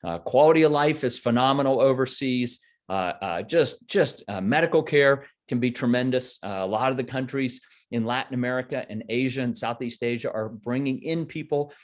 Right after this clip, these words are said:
uh, for medical tourism. People are traveling to India and Thailand for heart surgery from the United States, you know, joint replacements, all kinds of things. So medical care overseas can be tremendous. Now I wanna switch gears a little bit,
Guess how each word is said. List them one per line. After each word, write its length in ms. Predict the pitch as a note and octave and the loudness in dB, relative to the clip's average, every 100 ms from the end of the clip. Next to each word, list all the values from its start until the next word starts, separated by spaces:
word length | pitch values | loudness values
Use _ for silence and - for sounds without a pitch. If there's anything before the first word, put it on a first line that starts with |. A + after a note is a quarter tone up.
| _ - | _ -8
uh, 140 | B2+ | -6
for 200 | B2+ C#3 | 0 2
medical 340 | C3+ D3+ D#3+ D3+ | 4 2 0 -4
tourism. 440 | - E3+ F#3+ A2 | -2 0 0 -2
People 300 | - C3 D3 | -4 -4 -2
are 160 | C3 - - | -2 -4 -14
traveling 540 | - C#3 G3 F3+ C#3+ | -6 -4 -2 -2 -2
to 160 | - C3+ | -4 -4
India 320 | D3 D3 C3+ | -4 -2 -4
and 140 | A#2+ A#2 | -4 -6
Thailand 480 | C3 D#3 C3+ A#2+ | -6 -4 -4 -4
for 120 | C3+ B2+ | -6 -6
heart 300 | D3 F3 - | -4 -4 -4
surgery 500 | D3 B2+ G#2 G2 E2+ | -2 -2 0 -6 -4
from 220 | B2+ C#3+ | -6 -4
the 80 | C#3+ | -4
United 400 | A#2+ A2 G2 G2+ | -4 -4 -6 -8
States, 360 | - F#2+ - - - - | -6 -6 -8 -20 -20 -2
you 120 | A#2+ | 0
know, 60 | G#2+ | 2
joint 280 | A2 D#3 B2+ | 4 4 4
replacements, 580 | B2+ - G#2 - F#2+ - | 0 2 0 0 -8 -2
all 200 | D#3 F3 | 0 0
kinds 380 | - E3 G3 | -2 -2 0
of 120 | G#2+ - | 0 -2
things. 280 | G2+ F2+ | -6 -6
So 300 | - B2 A#2 - _ _ | 0 2 2 -4 _ _
medical 400 | A2+ D3+ A3+ A3 | -2 0 0 -2
care 320 | G3+ F3 D#3 | -2 -2 0
overseas 640 | D3+ C#3 C3 - C3 B2 - | 0 -2 -4 -4 -4 -6 -10
can 460 | - C3 C3+ C#3 B2 | -8 -4 -4 -4 -4
be 400 | A2+ A2 A2 _ _ | -2 -2 -4 _ _
tremendous. 640 | - F#2+ G2+ G2+ D#2+ - - _ _ _ _ _ _ _ _ _ _ _ _ _ - | -6 -4 -2 -2 -6 -12 -20 _ _ _ _ _ _ _ _ _ _ _ _ _ -4
Now 200 | B2+ F3 | 0 2
I 20 | |
wanna 140 | G#3 G3+ | 2 2
switch 360 | - F#3+ F#3+ | 2 0 0
gears 280 | D#3+ D3+ C3+ | 2 4 4
a 40 | A#2+ | 2
little 160 | G#2+ | 2
bit, 280 | G2+ A#2+ | 2 -2